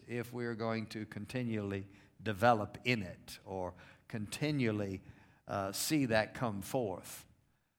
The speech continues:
Uh, what's on the inside come out of you. Well, meditation on the Word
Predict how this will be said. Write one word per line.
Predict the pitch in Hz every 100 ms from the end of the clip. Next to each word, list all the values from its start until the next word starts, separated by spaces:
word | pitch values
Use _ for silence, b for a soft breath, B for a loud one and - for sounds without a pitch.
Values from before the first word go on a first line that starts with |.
| _ _ _
Uh, | - -
what's | 98 120 120 -
on | 117
the | 110 131
inside | 143 110 110 101 98 92
come | 120 101 -
out | 113 104
of | 90
you. | 82 69 - - - _ _ _ b b b b b b -
Well, | - 139
meditation | 131 147 143 151 156 120 139
on | 131 123
the |
Word | 117 180 196 160 170 185